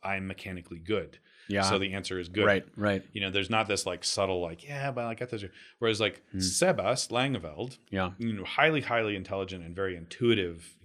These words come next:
Speaker 1: you know, Dutch racer who grew up in the Dutch racing, you know, that, just that, that intuitive style of racing that they have there. Sebas kinda lets me know, like, everything about, like, "Well, you know, my wife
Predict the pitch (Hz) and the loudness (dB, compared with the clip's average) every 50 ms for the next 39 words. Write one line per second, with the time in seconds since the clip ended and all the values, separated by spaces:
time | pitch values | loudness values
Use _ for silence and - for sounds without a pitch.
0 | - _ - 101 92 85 80 80 - 101 98 - - - 92 92 90 - - 87 | -20 _ -12 -12 -12 -12 -12 -4 -2 -2 -2 -2 -4 -6 -6 -4 -4 -4 -6 -8
1 | 82 85 82 - - 98 95 90 - 87 85 - 98 92 - - 90 87 - 90 | -8 -12 -10 -4 -2 0 0 -2 -2 -6 -8 -6 -6 -6 -6 -8 -8 -8 -10 -10
2 | 82 - - - 90 87 80 76 76 _ - - - - - 113 - - - 101 | -10 -12 -12 -12 -14 -16 -18 -18 -18 _ -18 -18 -12 -10 -8 -8 -8 -8 -12 -14
3 | 90 - 90 90 - 85 85 85 - - 123 113 101 92 90 - - 90 90 87 | -14 -14 -16 -18 -16 -16 -16 -12 -4 0 2 2 2 2 -2 -4 -4 -4 -4 -6
4 | 85 80 87 90 98 - - 92 85 82 80 - 82 80 87 85 82 90 85 82 | -6 -8 -8 -8 -8 -8 -8 -8 -10 -12 -12 -12 -12 -12 -12 -12 -10 -10 -12 -12
5 | - - - - - - - - - - - - - - 190 196 208 202 151 127 | -14 -18 -20 -20 -20 -20 -20 -20 -20 -12 -4 0 4 8 8 10 10 10 8 6
6 | - - - - - - - - _ _ _ _ _ _ _ _ _ _ _ _ | 6 4 0 -2 -2 -4 -6 -10 _ _ _ _ _ _ _ _ _ _ _ _
7 | - 123 117 110 104 98 98 95 95 - 104 95 95 95 90 87 87 85 82 87 | -4 -2 0 0 2 0 0 0 -2 -4 -6 -4 -4 -4 -4 -4 -6 -8 -6 -6
8 | 90 95 92 92 87 - 92 82 78 76 82 80 78 - _ - - - 101 92 | -6 -4 -4 -6 -6 -8 -10 -14 -14 -14 -16 -16 -18 -18 _ -18 -16 -12 -12 -10
9 | 85 82 82 - 95 98 95 92 90 90 90 90 87 87 87 87 98 107 117 113 | -12 -12 -12 -4 -2 0 0 0 0 -2 -4 -6 -6 -6 -4 0 2 2 2 2